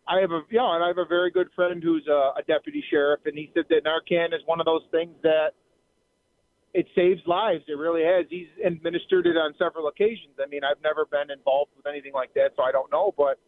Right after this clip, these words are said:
there's a reason that things are put in place for people who need what they need. And unfortunately,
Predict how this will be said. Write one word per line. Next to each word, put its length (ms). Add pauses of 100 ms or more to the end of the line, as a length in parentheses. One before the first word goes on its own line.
(420)
there's 200
a 40
reason 380
that 180
things 260
are 300
put 220
in 100
place 380
for 100
people 340
who 140
need 220
what 120
they 120
need. 320
And 160 (180)
unfortunately, 800